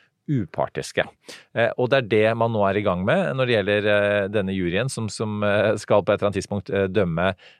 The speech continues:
eh, Trump. Eh, og her, altså, dette er så viktig, juryutvelgelsen er så viktig, at det i seg selv kan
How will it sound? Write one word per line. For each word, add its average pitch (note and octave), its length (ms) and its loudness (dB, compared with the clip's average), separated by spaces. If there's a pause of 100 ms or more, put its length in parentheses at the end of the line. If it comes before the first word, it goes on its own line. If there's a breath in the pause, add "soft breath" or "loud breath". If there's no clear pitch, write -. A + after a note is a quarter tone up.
eh, G2 220 -4
Trump. G3+ 320 0 (340 loud breath)
Eh, C3 140 2
og C3+ 160 4 (140)
her, D3+ 340 2 (160)
altså, C3+ 220 0 (260)
dette C3 400 0
er A#2+ 460 2 (100)
så B2 420 0
viktig, G#3+ 380 0 (240)
juryutvelgelsen G2 720 0
er G#2+ 80 -2
så F3 240 2
viktig, F#3 300 0 (260)
at B2+ 240 2
det A2+ 300 4
i B2 40 2
seg G#2+ 140 -2
selv G#2 180 2
kan A2+ 200 -2